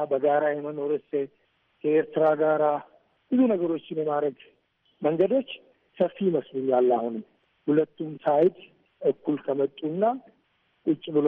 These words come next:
መነጋገር ከቻሉ እንደ አገር ማለት ነው። እኔ በበኩሌ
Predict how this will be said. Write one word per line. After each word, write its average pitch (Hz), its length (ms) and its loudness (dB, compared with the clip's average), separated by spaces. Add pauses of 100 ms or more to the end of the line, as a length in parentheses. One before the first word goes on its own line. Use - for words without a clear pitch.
መነጋገር 127 580 -4
ከቻሉ 120 420 -6
እንደ 123 240 -6
አገር 127 300 -2
ማለት 110 220 -18
ነው። - 140 -20 (300)
እኔ 151 220 -2
በበኩሌ 160 480 0